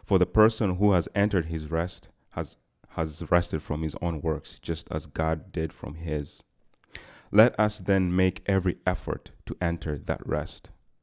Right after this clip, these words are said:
so that no one will fall into the same pattern of disobedience."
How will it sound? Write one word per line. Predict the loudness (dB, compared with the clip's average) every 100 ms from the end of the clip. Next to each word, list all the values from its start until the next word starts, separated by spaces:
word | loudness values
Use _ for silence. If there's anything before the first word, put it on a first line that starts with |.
| _ _ -20 _
so | -2 2 2
that | 2
no | 4 6
one | 6 4 2 0 -4 -8
will | -6 -6
fall | -2 0 0 0 -2
into | -6 -6
the | -6
same | -8 -6 -4 -4 -6 -10 _ _
pattern | -6 -6 -6 -8 -8 -10 -12
of | -14 -10
disobedience." | -10 -8 -6 -6 -6 -10 -14 -18